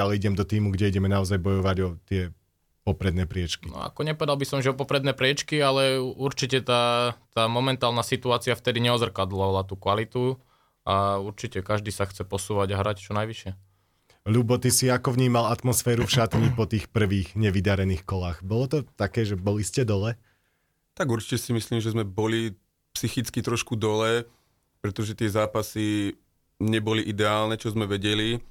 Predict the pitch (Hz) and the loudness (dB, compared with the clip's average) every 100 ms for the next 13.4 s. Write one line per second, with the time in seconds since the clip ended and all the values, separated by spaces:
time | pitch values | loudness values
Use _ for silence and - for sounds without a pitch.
0 | - - - - - - - - 104 107 | -16 -14 -14 -14 -12 -12 -10 -2 2 2
1 | 107 107 113 110 104 113 110 101 - - | 0 -2 0 2 2 0 -2 -4 -8 -16
2 | - - - _ _ - - 104 107 117 | -20 -20 -20 _ _ -8 -6 -4 -2 -2
3 | 117 120 117 117 117 113 110 113 117 120 | 0 2 2 0 -2 0 0 2 0 0
4 | 123 - - 101 101 101 98 - _ 113 | -2 -4 -2 0 0 0 -2 -4 _ 2
5 | 113 113 110 120 117 104 107 110 113 117 | 2 2 -2 -2 -2 0 0 0 0 -2
6 | 117 107 107 - 113 110 113 - 113 117 | -4 -4 -4 -2 -2 0 -2 -2 -2 -4
7 | - 107 107 101 95 98 98 104 107 113 | -2 -2 0 -4 -4 -6 -4 -2 -2 -2
8 | - 110 107 113 110 110 107 107 - - | -2 -2 -2 0 0 0 -2 -4 -10 -4
9 | 117 - 113 - 113 113 113 117 - - | -2 0 -2 0 -2 0 -2 -4 -6 0
10 | 107 113 117 - 110 - 110 117 107 - | 4 4 0 -4 -4 -2 0 2 0 0
11 | 117 113 110 104 110 110 - 104 101 - | 0 0 0 0 2 0 -2 -2 -2 -4
12 | - - - 60 107 107 107 101 - 98 | -18 -20 -14 -4 0 2 0 -2 -2 -4
13 | 98 - 107 - | -4 -6 -10 -12